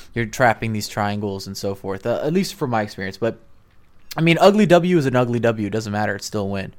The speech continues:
Every single event that I've been to, the guy that wins the event, whether it's myself, somebody else, or, or whatnot, you're gonna have games that have some luck involved, and you're gonna have games that are ugly, like you grinded the W out. You can't say you played your best fifa, but you got it done.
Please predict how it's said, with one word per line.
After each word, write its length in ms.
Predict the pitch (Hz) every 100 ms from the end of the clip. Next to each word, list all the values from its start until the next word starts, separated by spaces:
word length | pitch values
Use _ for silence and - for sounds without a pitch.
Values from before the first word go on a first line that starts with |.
| - - - - - - - -
Every 300 | 175 180 214
single 300 | 202 202 190
event 240 | 165 165
that 100 | 160
I've 160 | 151 131
been 160 | 143
to, 140 | 147 147
the 100 | 127
guy 140 | 123
that 120 | 127 113
wins 240 | 123 127
the 140 | 120
event, 320 | 110 107 123 110
whether 200 | 107 107
it's 140 | -
myself, 440 | 107 - 117 113
somebody 380 | - 110 107 107
else, 380 | 104 104 104 -
or, 180 | 101 98
or 360 | 98 80 78
whatnot, 480 | 107 117 110 101 98 - - - - 156
you're 160 | 131 139
gonna 160 | 156
have 180 | 151 151
games 280 | 127 135 131
that 100 | 117
have 120 | 120
some 160 | 110 110
luck 180 | 120 151
involved, 440 | 131 135 135 -
and 80 | 110
you're 80 | 107
gonna 200 | 127 123
have 240 | 120 110
games 320 | 113 113 107
that 120 | 107
are 140 | 107 107
ugly, 320 | 113 107 101
like 180 | 98 -
you 60 |
grinded 400 | - 113 113 110
the 60 | 107
W 380 | 98 98 98 98
out. 220 | 95 - - - - - - _ - -
You 100 | 127
can't 200 | 165 151
say 100 | 156
you 120 | 151
played 240 | 151 143
your 80 | 135
best 280 | 131 123 -
fifa, 300 | 131 123 110
but 160 | 110
you 60 | 104
got 200 | 107 107
it 100 | 101
done. 280 | 98 92